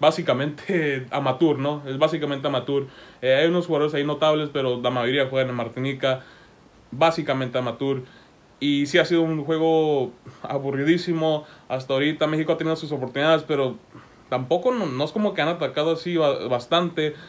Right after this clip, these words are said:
Ahí da más clara el último de Ra-, de Raúl y luego, pues, por supuesto, el, el gol ahí de Antuna. Eh, pero sí, ha sido un juego flojo. Eh, ojalá haya más goles para México en el segundo tiempo, para el Tri. Eh, se necesitan más goles.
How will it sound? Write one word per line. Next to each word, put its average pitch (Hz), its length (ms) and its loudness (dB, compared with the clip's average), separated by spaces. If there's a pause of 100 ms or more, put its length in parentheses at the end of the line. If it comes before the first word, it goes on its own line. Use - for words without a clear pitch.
(160)
Ahí 139 100 0
da 147 80 2
más 151 160 0
clara 147 360 2
el 139 100 0
último 143 360 0
de 127 120 0
Ra-, 123 240 2
de 127 220 2
Raúl 226 400 4
y 180 40 0
luego, 156 220 0
pues, 139 160 -4
por 135 200 -6
supuesto, 147 600 -4
el, 131 140 -2
el 135 200 -2
gol 143 220 2
ahí 143 140 2
de 131 300 0
Antuna. 180 520 2 (480)
Eh, 123 240 -2
pero - 160 0
sí, 202 260 0 (200)
ha 180 100 0
sido 208 180 2
un 202 120 0
juego 190 440 2 (260)
flojo. 202 520 4 (520)
Eh, 135 80 -2
ojalá 147 460 4
haya 151 200 4
más 147 160 0
goles 151 260 0 (140)
para 139 160 0
México 160 360 -2
en 147 60 0
el 135 60 -6
segundo 135 220 -6
tiempo, 156 200 0
para 139 140 0
el 120 140 -4
Tri. 170 300 2 (440)
Eh, 120 240 -2
se 147 160 -4
necesitan 147 420 0
más 156 140 4
goles. 156 360 4